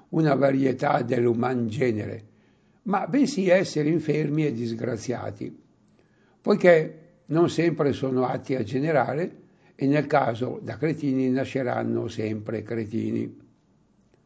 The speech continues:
I cretini possono nascere da soggetti sani e ben conformati,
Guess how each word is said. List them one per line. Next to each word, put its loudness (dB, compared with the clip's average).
I -8
cretini 4
possono 0
nascere 2
da -2
soggetti 0
sani 0
e 0
ben -2
conformati, -2